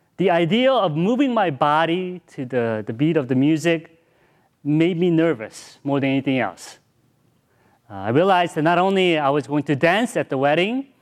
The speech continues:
but for the traditional first dance, I'm the only one that, along with my wife, that will be dancing, and all the eyes will be cast upon me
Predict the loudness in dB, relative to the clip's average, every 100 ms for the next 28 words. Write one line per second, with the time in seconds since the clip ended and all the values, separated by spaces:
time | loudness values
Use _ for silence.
0 | _ _ _ -4 -4 -8 -6 -2 -2 -2
1 | 0 0 2 0 -2 -4 0 0 -2 -2
2 | 0 0 -2 -6 -14 -20 _ _ _ _
3 | _ -6 -2 0 2 0 2 0 0 -4
4 | -16 _ _ _ _ _ _ _ _ 0
5 | 2 2 -2 _ -6 -2 2 2 0 0
6 | 2 2 2 0 0 0 2 2 0 0
7 | -2 0 2 2 4 2 2 2 2 2
8 | 0 -2 -6 -6 -8 -4 -4 -4 -8 -4
9 | -2 0 2 2 0 -2 -8